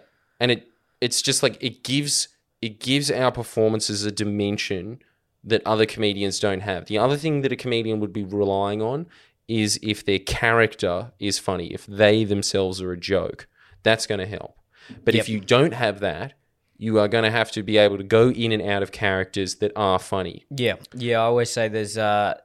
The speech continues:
Speaker 2: the comedians who are funny in their joke writing, funny in their character, or funny in their, there's different types. Of, th-, th-, there's the joke writing that is,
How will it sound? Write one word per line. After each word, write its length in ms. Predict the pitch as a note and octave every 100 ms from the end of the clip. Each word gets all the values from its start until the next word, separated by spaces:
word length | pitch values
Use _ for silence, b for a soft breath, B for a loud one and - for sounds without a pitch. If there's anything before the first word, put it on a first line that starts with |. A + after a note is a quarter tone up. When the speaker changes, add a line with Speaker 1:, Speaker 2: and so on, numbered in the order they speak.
| _ -
Speaker 2:
the 120 | A#2
comedians 680 | B2 B2 B2+ B2+ B2+ A#2+ -
who 120 | A#2
are 60 | G#2+
funny 300 | A#2+ A#2 A2
in 100 | G#2+
their 120 | G2+
joke 380 | G2 A#2+ B2+ C#3
writing, 460 | B2+ B2 C#3+ F3+
funny 320 | E3 B2+ A#2+
in 80 | A2+
their 120 | A2
character, 720 | - - B2 C3+ - D#3+ F#3 G3 B B B - -
or 560 | C3+ C3+ C3+ D#3+ F3+ -
funny 480 | - B2+ B2+ B2 B2 B2 B2 B2
in 380 | A#2+ A#2 A#2 -
their, 640 | A#2 A2+ A2+ A2+ A2 G#2+ - _ _ _ _ _ _ _ _ _ _ _ -
there's 200 | B2 B2+
different 340 | E3+ F#3 D#3
types. 300 | D#3 D#3 -
Of, 80 | B2+
th-, 140 | B2+ B2
th-, 140 | C#3
there's 200 | B2+ C3
the 80 | B2
joke 380 | A2+ D3 E3+ E3
writing 360 | D#3 C#3 C3 A#2+
that 180 | A#2 A2+
is, 380 | A2 A2 G#2